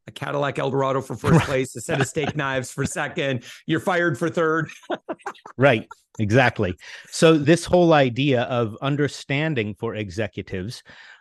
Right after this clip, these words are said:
Speaker 2: that there aren't any customers at headquarters and your strategy does not get executed in the boardroom.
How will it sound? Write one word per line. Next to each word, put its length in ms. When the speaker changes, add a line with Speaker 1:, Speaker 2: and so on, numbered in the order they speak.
Speaker 2:
that 240
there 140
aren't 240
any 180
customers 520
at 100
headquarters 600
and 120
your 100
strategy 520
does 200
not 200
get 140
executed 640
in 400
the 100
boardroom. 580